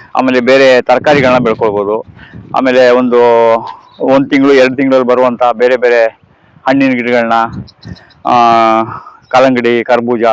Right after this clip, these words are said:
ಏನ್ ಬೇಕಾದ್ರೂ ನಾವು ಇಲ್ಲಿ ಇದನ್ನ ಇಲ್ಲಿ ಹಾಕ್ಬೋದು, ತೊಂದ್ರೆ ಏನಿಲ್ಲ. ಈಗ ನೋಡಿ, ಈ ರೀತಿ ಬಂದಿದೆ. ಗ್ರೀನ್ ಸೀಡದಲ್ಲಿ ಕೆಲವೆಲ್ಲ ಒಂದು ಎರಡು ಹೋಗ್ಬಿಡ್ತದೆ. ಅದನ್ನ ನೋಡಿ ನಾವು ಅದನ್ನ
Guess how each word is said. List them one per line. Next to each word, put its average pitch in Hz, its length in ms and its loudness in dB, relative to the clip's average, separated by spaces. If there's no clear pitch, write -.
ಏನ್ 190 200 0
ಬೇಕಾದ್ರೂ 165 320 2
ನಾವು 139 180 0
ಇಲ್ಲಿ 120 180 -4
ಇದನ್ನ 117 180 -4
ಇಲ್ಲಿ 110 220 -4
ಹಾಕ್ಬೋದು, 110 520 -6
ತೊಂದ್ರೆ 123 260 -2
ಏನಿಲ್ಲ. 110 340 -6
ಈಗ 120 80 -8
ನೋಡಿ, 120 220 -2
ಈ - 20 -2
ರೀತಿ 117 240 -6
ಬಂದಿದೆ. 117 720 -4
ಗ್ರೀನ್ 143 200 0
ಸೀಡದಲ್ಲಿ 131 440 0
ಕೆಲವೆಲ್ಲ 127 360 0
ಒಂದು 123 280 -2
ಎರಡು 117 380 0
ಹೋಗ್ಬಿಡ್ತದೆ. 110 800 -4
ಅದನ್ನ 120 240 -4
ನೋಡಿ 120 600 -2
ನಾವು 113 240 -2
ಅದನ್ನ 113 200 -4